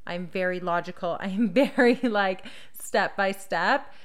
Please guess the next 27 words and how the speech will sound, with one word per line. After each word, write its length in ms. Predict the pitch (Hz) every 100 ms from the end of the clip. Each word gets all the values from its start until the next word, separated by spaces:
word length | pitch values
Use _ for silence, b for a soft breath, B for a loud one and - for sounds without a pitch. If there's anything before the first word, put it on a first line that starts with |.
| B -
But 100 | 208
I'm 220 | 208 208
so 520 | - - 214 180 196
grateful 760 | 208 185 175 - 208 214 240 247
that 180 | 196 180
I 80 |
followed 500 | 180 - 175 165 180
my 240 | 185 185 165 -
gut 340 | - 147 185 - -
on 160 | 190
this 120 | 185 -
decision, 760 | 180 - 170 180 214 262 320 B B B
because 320 | 220 220 190
when 160 | 175 180
I 80 | 208
was 120 | 240
in 80 | 294
the 80 |
car, 380 | 302 226 190 185
you 180 | 196 202
guys, 200 | 185 180
if 140 | 180
you 60 | 185
don't 180 | 180 175
know 100 | 202
my 120 | 208
story, 500 | 208 190 185 180